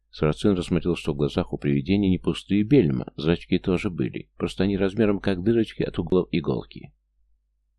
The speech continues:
"Выброс закончился, собираться будем. Есть версия, что аномалии — это такие датчики, разбросанные по всей зоне. Хозяева через них видят, слышат и ощущают все, что творится на подконтрольной территории.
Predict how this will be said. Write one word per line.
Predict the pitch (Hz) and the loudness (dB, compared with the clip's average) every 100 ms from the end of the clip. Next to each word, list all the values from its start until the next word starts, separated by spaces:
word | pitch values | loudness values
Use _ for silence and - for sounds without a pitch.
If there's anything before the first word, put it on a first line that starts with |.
| _ | _
"Выброс | 78 107 110 101 | -2 0 2 0
закончился, | 101 104 80 71 - - 64 | -2 0 2 2 -2 -8 -6
собираться | - 101 98 90 71 - | -4 0 2 0 0 -2
будем. | 62 65 65 | -2 -2 -2
Есть | 76 98 - | 0 0 2
версия, | 131 - 110 | 0 2 -2
что | 101 - | -2 2
аномалии — | 92 95 113 127 120 | 4 4 2 2 2
это | 107 - - | 2 0 -4
такие | 95 - 104 | -4 -2 -2
датчики, | 107 107 - 76 65 | 0 -2 -2 -6 -2
разбросанные | 73 73 85 78 78 | 0 0 -4 0 0
по | 71 71 | 0 -2
всей | - 80 | 0 -2
зоне. | 76 65 57 - - _ _ | 0 -2 -4 -8 -12 _ _
Хозяева | - 92 120 120 110 | -2 0 2 2 2
через | - 101 92 | 2 0 2
них | 95 - | 0 0
видят, | 104 98 | 0 0
слышат | - 101 98 - | 0 -2 -2 -4
и | - | -4
ощущают | 92 85 - 85 - | -4 -4 -2 -2 -2
все, | 107 110 | -4 -4
что | - | -4
творится | 95 92 - | -2 -2 -2
на | 87 | -2
подконтрольной | 78 - 78 76 80 82 | -2 -2 -2 2 2 2
территории. | - 67 69 - - - - | 0 -2 -2 -4 -8 -12 -16